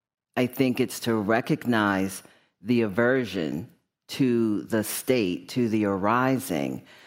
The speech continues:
and then to actually turn, well, you could do one of two things. You could turn towards the aversion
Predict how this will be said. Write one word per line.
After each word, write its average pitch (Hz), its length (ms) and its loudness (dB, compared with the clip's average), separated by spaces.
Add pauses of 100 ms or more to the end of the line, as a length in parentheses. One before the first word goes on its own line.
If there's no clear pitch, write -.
(200)
and 117 260 2
then 123 500 2
to - 180 -4
actually 113 760 0 (280)
turn, 156 420 0
well, 151 180 0
you 160 120 -2
could 151 100 0
do 151 100 2
one 143 180 2
of 135 80 -2
two 147 160 -4
things. 107 420 -2 (280)
You 127 120 0
could 135 200 0
turn 147 380 2
towards 135 420 0
the 123 140 4
aversion 120 800 2